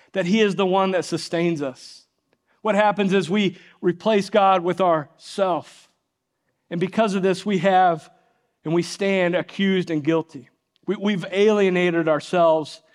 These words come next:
from him. But this is the great exchange that takes place at the cross, that Jesus Christ, the Holy One, the Righteous One, the only person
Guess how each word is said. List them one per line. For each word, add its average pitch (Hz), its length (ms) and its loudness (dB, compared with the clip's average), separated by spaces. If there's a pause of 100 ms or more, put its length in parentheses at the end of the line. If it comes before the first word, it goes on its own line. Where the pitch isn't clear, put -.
(160)
from 160 360 -6
him. 110 280 -18 (1200)
But 156 140 -10
this 202 160 -2
is 190 100 -2
the 185 100 -4
great 190 280 0
exchange 180 500 -4
that 170 160 -6
takes 170 240 -6
place 175 320 -4
at 135 80 -12
the 143 80 -10
cross, 156 640 -8 (680)
that 185 120 -4
Jesus 202 480 0
Christ, 160 640 -6 (640)
the 190 140 -2
Holy 196 380 2
One, 165 380 -2 (220)
the 190 120 -4
Righteous 196 580 0
One, 131 320 -8 (960)
the 202 120 0
only 233 340 2
person 226 760 -2